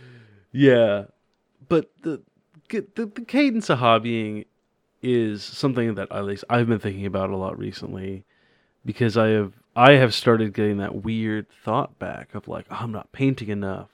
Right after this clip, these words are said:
Like, I'm just not, I'm not doing enough. I keep doing the yada, yada, yada." And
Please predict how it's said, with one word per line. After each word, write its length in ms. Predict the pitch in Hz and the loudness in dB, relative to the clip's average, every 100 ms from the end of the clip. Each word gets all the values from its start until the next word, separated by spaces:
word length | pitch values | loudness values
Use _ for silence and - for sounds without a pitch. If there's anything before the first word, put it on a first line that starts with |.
| _ | _
Like, 160 | 107 | -14
I'm 100 | 104 | -12
just 140 | 104 101 | -10 -4
not, 160 | 117 - _ _ _ _ | -6 -6 _ _ _ _
I'm 60 | 117 | -8
not 120 | 107 | -4
doing 240 | 135 143 131 | 4 6 6
enough. 440 | 110 101 101 101 - | 2 -2 -4 -10 -16
I 80 | 98 | -12
keep 200 | - 110 | -12 -4
doing 240 | 123 113 | -4 -2
the 60 | 110 | -2
yada, 180 | 117 110 | -2 -2
yada, 180 | 113 110 | -4 -4
yada." 480 | 120 123 104 98 101 _ _ _ _ _ _ - | -2 0 0 -4 -10 _ _ _ _ _ _ -4
And 380 | 120 117 104 | -4 -2 -6